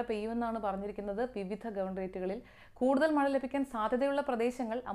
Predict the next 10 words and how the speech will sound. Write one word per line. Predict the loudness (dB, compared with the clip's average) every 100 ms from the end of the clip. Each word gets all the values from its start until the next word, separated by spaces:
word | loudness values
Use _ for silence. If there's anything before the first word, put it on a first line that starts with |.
| -4
മുന്നറിയിപ്പ് | -2 0 0 -2
അനുസരിച്ച് | 0 -2 0 0
നോക്കുകയാണെങ്കിൽ | 0 0 -2 -2 -4 -8 -20 6
തെക്ക് | 6 6 6 8
വടക്ക് | 8 6 2 2
ഷർഖിയ, | 2 0 0 0 0 -12 -12 6
ദാഖിലിയ, | 8 8 4 2 4 2 4
അൽ | 4 4
വുസ്ത, | -2 -2 2 2 4
ദോഫാർ, | 4 4 6 4